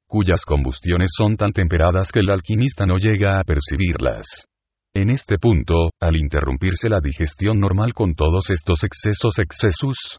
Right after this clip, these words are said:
el alquimista queda inutilizado para llevar a cabo su trabajo in su instrumento.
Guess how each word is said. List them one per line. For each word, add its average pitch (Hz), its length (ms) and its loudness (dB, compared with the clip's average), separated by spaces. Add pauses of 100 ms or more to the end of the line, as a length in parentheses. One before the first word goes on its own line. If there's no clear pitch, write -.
(120)
el 90 180 2
alquimista 107 640 0
queda 98 340 0
inutilizado 90 720 0
para 82 220 2
llevar 87 340 2
a 95 80 0
cabo 107 320 2
su 113 160 -4
trabajo 87 500 2
in 92 140 2
su 101 300 0
instrumento. 101 720 0